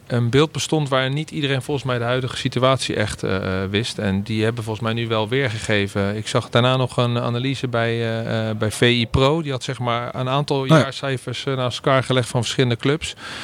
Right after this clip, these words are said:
Speaker 1: Ja, dan zie je dat wij op dit moment iets meer dan tien miljoen euro in totaal uitgeven aan voetbal. Eh, en Utrecht en A Z, eh, achttien en negentien, eh, miljoen. Ja,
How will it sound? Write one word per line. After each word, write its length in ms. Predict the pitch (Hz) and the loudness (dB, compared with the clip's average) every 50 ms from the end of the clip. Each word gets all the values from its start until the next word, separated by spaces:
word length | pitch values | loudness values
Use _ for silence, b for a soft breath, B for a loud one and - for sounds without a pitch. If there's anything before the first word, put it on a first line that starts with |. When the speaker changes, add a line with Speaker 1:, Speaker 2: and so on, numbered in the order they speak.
| B B B B B B - | B B B B B B 0
Speaker 1:
Ja, 80 | - 110 | 4 4
dan 100 | 113 113 | 4 4
zie 180 | - - 147 | 4 2 2
je 80 | 139 131 | 2 4
dat 140 | 131 123 120 | 2 2 2
wij 280 | 131 127 131 131 127 | 2 2 2 2 0
op 120 | 135 131 120 | -2 -2 0
dit 120 | 131 127 | 0 0
moment 260 | 131 127 123 123 131 | 2 0 0 0 0
iets 180 | 123 175 - - | -2 -4 -2 0
meer 120 | 165 156 | 0 2
dan 100 | 151 143 | 2 0
tien 160 | - - 165 151 | 0 -2 -2 0
miljoen 200 | 147 139 139 143 | 0 0 0 -2
euro 320 | 147 139 135 123 127 127 | -2 -2 0 0 0 0
in 80 | 131 127 | 0 0
totaal 360 | - 131 - - 151 143 139 | -2 -2 0 0 0 2 2
uitgeven 460 | 135 131 123 - - 127 123 117 120 | 0 -2 -2 0 0 0 2 2 2
aan 100 | 110 110 | 0 0
voetbal. 480 | - - 160 139 139 143 160 190 190 - - | 0 -2 0 0 2 2 0 0 -4 -6 -6
Eh, 420 | - 117 117 101 - 107 92 - | -6 -4 -4 -4 -4 -4 -4 -2
en 300 | - 127 123 123 - - 151 | 0 0 0 0 2 2 2
Utrecht 340 | 139 - 147 139 120 - | 2 4 2 0 2 0
en 100 | 127 123 | 0 2
A 80 | 117 117 | 2 2
Z, 100 | - - | 2 2
eh, 280 | 139 - - - 131 120 | 2 0 0 -2 -4 -4
achttien 480 | - - 143 147 139 - - 139 127 | -2 0 0 0 0 0 0 0 2
en 120 | 117 120 120 | 2 2 2
negentien, 540 | 127 139 143 123 127 - - 113 113 113 | 2 2 0 -2 -2 -2 -2 -2 -2 -4
eh, 200 | 101 110 101 98 | -4 -4 -2 0
miljoen. 420 | 98 101 104 104 107 101 104 120 143 | 0 2 2 2 2 0 0 -2 -2
Ja, 260 | 147 131 107 65 | -2 -2 -4 -4